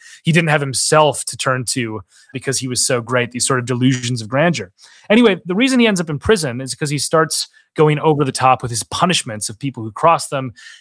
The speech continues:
He places explosives on the car of a colleague. He has explosives in his office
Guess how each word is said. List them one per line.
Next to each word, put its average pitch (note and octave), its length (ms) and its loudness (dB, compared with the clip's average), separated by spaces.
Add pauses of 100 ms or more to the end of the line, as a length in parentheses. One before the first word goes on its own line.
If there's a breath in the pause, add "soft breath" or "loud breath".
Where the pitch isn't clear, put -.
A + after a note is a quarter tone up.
He D3+ 100 -4
places C#3 400 0
explosives D#3 720 0
on C3 80 -2
the B2+ 60 -8
car C3 260 2
of B2 80 -2
a A#2+ 60 -6
colleague. A#2+ 480 0
He A2+ 140 -8
has A#2 140 0
explosives B2 640 0
in C3 120 -4
his A#2 100 -4
office B2 580 0